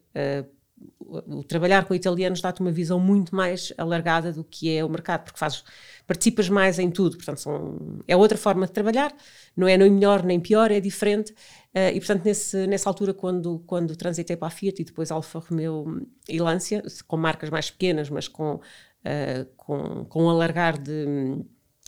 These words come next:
de responsabilidade e de, de formas de trabalhar,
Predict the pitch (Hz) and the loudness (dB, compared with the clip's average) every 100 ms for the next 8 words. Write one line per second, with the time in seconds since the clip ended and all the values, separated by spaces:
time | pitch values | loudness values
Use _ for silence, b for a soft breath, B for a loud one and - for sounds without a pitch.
0 | - 147 139 - 156 143 151 165 196 143 | -8 -6 -4 -2 -4 -2 0 2 2 0
1 | 135 139 143 143 139 139 143 - 151 156 | -8 -4 -2 -2 -4 -6 -8 -4 -2 -2
2 | - 170 147 156 156 170 175 | -6 -8 -4 -2 0 0 -4